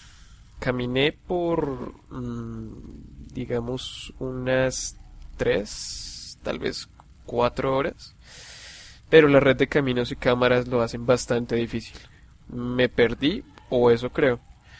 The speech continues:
eh, dos y hasta tres veces en las mismas habitaciones. Difícilmente podía ubicarme, yo, el más entrenado para esto.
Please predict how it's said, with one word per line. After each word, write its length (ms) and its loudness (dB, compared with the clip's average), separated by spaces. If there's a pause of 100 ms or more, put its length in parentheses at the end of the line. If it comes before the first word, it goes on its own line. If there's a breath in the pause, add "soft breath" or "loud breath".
(520 loud breath)
eh, 480 0
dos 280 8
y 40 0
hasta 160 -2
tres 260 0
veces 280 0
en 80 -2
las 100 0
mismas 300 -2
habitaciones. 800 -2 (440)
Difícilmente 1120 -2
podía 340 4
ubicarme, 560 2 (200)
yo, 320 4 (920 soft breath)
el 120 -2
más 200 -2
entrenado 440 0
para 220 -2
esto. 260 -10